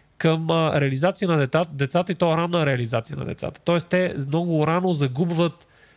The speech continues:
а, стремежа си към физическа активност. Сега не знам,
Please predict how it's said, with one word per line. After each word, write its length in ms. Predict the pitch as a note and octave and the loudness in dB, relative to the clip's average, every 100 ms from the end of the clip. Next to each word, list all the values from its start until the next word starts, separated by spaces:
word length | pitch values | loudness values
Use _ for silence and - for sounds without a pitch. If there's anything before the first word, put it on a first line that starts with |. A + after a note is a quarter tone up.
| _ - | _ -4
а, 400 | D#3 C#3+ C#3 C#3+ | 0 2 2 0
стремежа 560 | - - C#3 C#3+ E3+ F#3 | -4 -2 -2 0 0 -2
си 140 | F#3 | -2
към 200 | - D3 | -2 -2
физическа 440 | B2+ C#3 D3 - | 0 -2 -4 -2
активност. 640 | C3+ - C3+ B2 A#2 - _ _ _ _ | -2 0 -2 -2 -6 -12 _ _ _ _
Сега 140 | - D3 | -4 -2
не 60 | |
знам, 340 | C#3 C#3+ D3+ | -2 0 -2